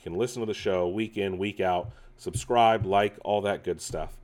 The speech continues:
Uh, also, while you're at the website, make sure to look at our social tab.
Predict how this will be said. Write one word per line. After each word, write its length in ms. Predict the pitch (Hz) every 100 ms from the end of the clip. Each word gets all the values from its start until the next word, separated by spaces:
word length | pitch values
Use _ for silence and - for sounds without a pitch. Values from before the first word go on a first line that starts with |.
| - - _ _
Uh, 120 | - 92
also, 360 | - 165 -
while 180 | 170 147
you're 120 | 135
at 60 | 123
the 80 | 117
website, 560 | 113 113 - 117 117
make 240 | - 110 107
sure 240 | - 120
to 300 | 113 - 107
look 180 | 101 104
at 60 | 104
our 120 | 87
social 360 | - 113 -
tab. 360 | - 123 117 117